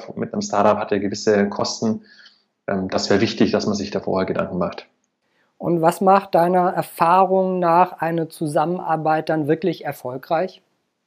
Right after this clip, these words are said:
Speaker 1: Mhm. Ähm, ich würd sagen, da gibt's ja unterschiedliche Phasen der Zusammenarbeit. Also angefangen von, ich suche aus, mit wem ich zusammenarbeite, bis hin, ich bin in der Zusammenarbeit.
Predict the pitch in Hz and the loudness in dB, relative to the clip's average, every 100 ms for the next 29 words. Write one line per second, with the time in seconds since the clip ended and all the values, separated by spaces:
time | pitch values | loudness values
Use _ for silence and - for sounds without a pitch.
0 | _ _ _ _ _ _ 110 107 180 208 | _ _ _ _ _ _ -2 2 4 4
1 | - - - - 117 120 117 120 120 - | -2 -12 -16 -2 4 6 8 8 4 0
2 | - 117 135 135 143 147 151 - - - | -4 2 2 4 4 4 0 -4 -4 -4
3 | - - - 151 135 117 117 - 110 113 | -6 -6 -4 -4 -4 -4 -6 -2 2 2
4 | 117 104 98 - 98 92 85 92 - - | 2 -2 -4 -4 -6 -6 -4 -2 -2 -2
5 | - 110 131 127 117 117 113 113 110 - | 0 2 2 0 -2 -2 -2 -2 -2 -6
6 | - - - - - - - 127 131 110 | -20 -14 -8 -4 -2 2 4 6 4 2
7 | 101 120 175 202 170 165 165 143 143 143 | 0 2 2 0 -2 -2 0 4 4 6
8 | 143 139 - - - 123 107 - - 175 | 4 2 -2 -8 -4 -2 -2 -2 0 2
9 | 180 170 - 139 139 139 131 123 120 117 | 2 -2 -4 -6 -4 -4 0 2 2 0